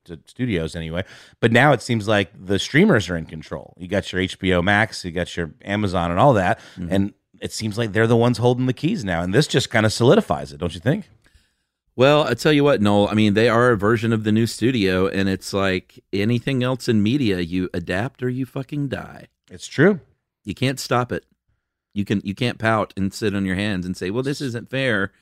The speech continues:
Speaker 1: It's like all those cab drivers that were upset about Uber and Lyft, you know?
Speaker 2: You gotta adapt.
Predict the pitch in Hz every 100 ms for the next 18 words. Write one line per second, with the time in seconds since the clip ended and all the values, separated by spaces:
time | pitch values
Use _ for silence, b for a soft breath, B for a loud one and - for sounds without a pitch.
0 | _ _ - 131 123 113 - - 143 151
1 | 120 113 90 87 92 95 92 - 110 101
2 | 95 113 131 113 87 98 123 135 - -
3 | 95 92 104 143 - _ _ _ _ _
4 | _ _ _ _ _ _ 78 95 107 107
5 | 104 156 -